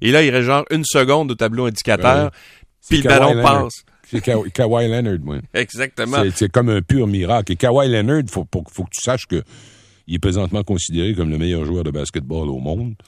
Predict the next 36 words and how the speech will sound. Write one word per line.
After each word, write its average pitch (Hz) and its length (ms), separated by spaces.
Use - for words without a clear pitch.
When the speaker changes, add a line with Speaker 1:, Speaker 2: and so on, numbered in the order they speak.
Speaker 1:
Ouais. 95 280
Speaker 2:
Et 90 40
il 87 160
devient 87 300
agent 87 340
libre 92 220
sans 90 120
compensation, 80 800
là, 80 180
là, 107 140
le 92 60
premier 78 340
juillet. 67 400
Et 71 80
la 71 180
grande, 78 540
grande, 67 340
grande 69 320
question 65 380
à - 40
Toronto, 82 540
c'est - 160
est-ce 123 260
qu'il - 200
va 120 100
rester 110 300
à 107 60
Toronto ? 95 540
Il 67 80
aurait 69 160
été 71 180
là 78 120
seulement 78 340
pendant 60 220
un 62 280
an. 60 60